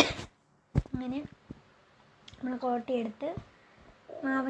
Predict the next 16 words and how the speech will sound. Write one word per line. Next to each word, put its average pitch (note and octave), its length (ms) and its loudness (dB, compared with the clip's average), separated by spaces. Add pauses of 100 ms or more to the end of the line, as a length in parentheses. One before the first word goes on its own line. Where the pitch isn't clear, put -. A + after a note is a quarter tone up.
ഞാൻ C4 180 0
ഫില്ല് B3+ 280 0
ചെയ്യുന്നത് B3 360 4 (840)
ഇത് - 140 -6
കണക്ക് B3+ 300 4
ഫില്ല് A#3+ 280 0
ചെയ്തിട്ട് A#3 380 0 (240)
ഈ B3+ 40 -2 (500)
അതിൻ്റെ B3+ 260 0 (140)
തണ്ട് A#3+ 400 2
ഒടിച്ച് A3 360 -2
അതിൻ്റെ A3+ 240 0
അകത്തോട്ട് G#3+ 520 -4
വയ്ക്കും. G3+ 240 -10
അപ്പം B3 140 -10
ആ B3 340 0